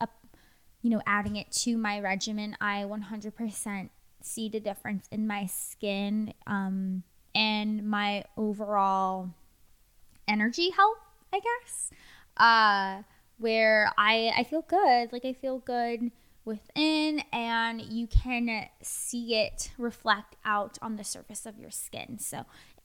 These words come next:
the brand that I use is Yogi, and I know that they have many different types of tea flavors. The one that I use is Detox, and it is the bomb. And obviously, drink lots of water.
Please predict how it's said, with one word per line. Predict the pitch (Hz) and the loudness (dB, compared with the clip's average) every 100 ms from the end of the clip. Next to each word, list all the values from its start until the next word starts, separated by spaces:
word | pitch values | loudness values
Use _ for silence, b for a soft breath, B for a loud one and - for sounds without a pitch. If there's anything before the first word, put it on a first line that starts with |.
| 220 214 | -10 -6
the | 220 | -4
brand | 202 220 226 247 | -2 0 2 2
that | 208 | 6
I | 202 202 | 6 4
use | 208 208 208 | 0 -2 -2
is | 214 185 | -4 -4
Yogi, | 190 190 196 247 254 | -4 -4 -4 -4 -2
and | 226 | -2
I | 220 | -2
know | 208 | -4
that | 208 - | -8 -10
they | 240 | -10
have | 220 202 196 | -2 -2 0
many | 196 202 208 | -2 -2 -2
different | 196 - 202 - | -4 -8 -14 -4
types | 202 196 - - | -4 -4 -6 -4
of | 104 190 - b b b _ - | -4 -6 -12 b b b _ -10
tea | - 226 | -4 -4
flavors. | - 202 202 196 220 233 254 - - | -4 -4 -4 -2 0 0 -2 -6 -8
The | |
one | 208 202 | -4 -2
that | 196 190 | 0 0
I | 190 190 190 - _ - | 0 -2 -6 -10 _ 4
use | 240 233 220 - | 6 6 2 -2
is | 208 196 | -2 -2
Detox, | - - - 214 220 - - - | -6 -14 -8 -6 -6 -6 -12 -6
and | 208 - | -4 -4
it | 226 - | -6 -4
is | 226 220 226 214 - | -2 0 -2 -4 -10
the | 220 185 220 | -6 4 6
bomb. | 208 185 202 208 214 b b b - | 8 8 6 -2 -6 b b b 2
And | 285 285 285 285 - | 4 6 4 4 6
obviously, | 285 311 311 - 302 294 | 6 4 -4 -2 0 0
drink | 247 240 233 226 | 0 0 0 2
lots | 214 208 214 233 | 2 2 -2 -8
of | 226 | 0
water. | 202 196 - 240 | 2 2 -2 -2